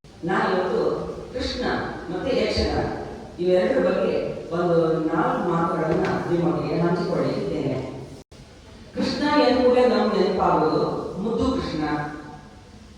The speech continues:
ಮಾತೆಯರನ್ನೆಲ್ಲ ಸಂತೋಷಪಡಿಸಿದ ಕೃಷ್ಣ ಅವನು. ಆಮೇಲೆ ರಾಮಕೃಷ್ಣ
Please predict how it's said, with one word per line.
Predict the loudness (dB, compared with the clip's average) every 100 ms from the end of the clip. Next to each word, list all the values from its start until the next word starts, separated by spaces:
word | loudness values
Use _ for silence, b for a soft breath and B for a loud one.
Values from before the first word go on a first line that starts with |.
| -20 -12 -2
ಮಾತೆಯರನ್ನೆಲ್ಲ | 0 2 2 4 4 4 4 4
ಸಂತೋಷಪಡಿಸಿದ | 4 2 0 0 -2 -2 -2 -2 -4
ಕೃಷ್ಣ | -4 -6 -6 -4 -4
ಅವನು. | -4 -6 -10 -12 -16 -18 -20 -4
ಆಮೇಲೆ | 2 4 4 6 6
ರಾಮಕೃಷ್ಣ | 6 4 4 2 -2